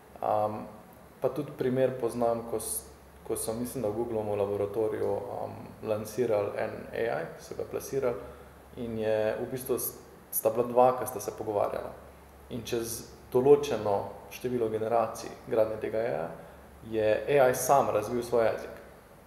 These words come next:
In ona dva sta se med sabo pogovarjala. In nekaj časa je še človek bil sposoben slediti temu pogovoru, ker naenkrat se je pa v bistvu govor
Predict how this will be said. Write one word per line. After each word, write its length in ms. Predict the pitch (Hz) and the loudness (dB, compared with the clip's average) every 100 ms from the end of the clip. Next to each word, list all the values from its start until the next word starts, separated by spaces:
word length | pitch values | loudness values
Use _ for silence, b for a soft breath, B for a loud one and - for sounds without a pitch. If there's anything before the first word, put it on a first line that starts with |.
| - - 90 95 101 | -20 -20 -16 -12 -2
In 80 | 104 | 2
ona 120 | 143 | 6
dva 100 | 165 | 8
sta 140 | 165 139 | 6 4
se 100 | 135 | 2
med 100 | 135 | 4
sabo 200 | 151 135 | 6 6
pogovarjala. 600 | 123 123 120 - - - - - - - - - | 6 8 8 6 0 -2 -8 -14 -18 -20 -14 -6
In 320 | 110 107 107 - - - - - - | -6 -4 -6 -8 -14 -18 -20 -20 -8
nekaj 260 | 131 139 143 | -4 0 4
časa 320 | 151 143 110 | 4 6 4
je 60 | 104 | 4
še 140 | 117 | 4
človek 220 | 147 135 139 | 8 8 6
bil 80 | |
sposoben 480 | 143 139 160 135 131 123 | 0 4 6 6 4 0
slediti 440 | 131 123 156 - | 2 2 0 -2
temu 180 | 175 165 | 0 0
pogovoru, 480 | 147 147 147 135 117 - B B | 4 8 8 8 6 2 B B
ker 120 | - 131 | 0 2
naenkrat 300 | 135 131 120 | 4 2 2
se 60 | 131 | 2
je 40 | |
pa 60 | 120 | 0
v 140 | 120 | -2
bistvu 180 | 131 135 | -2 2
govor 320 | 123 127 117 | 8 8 8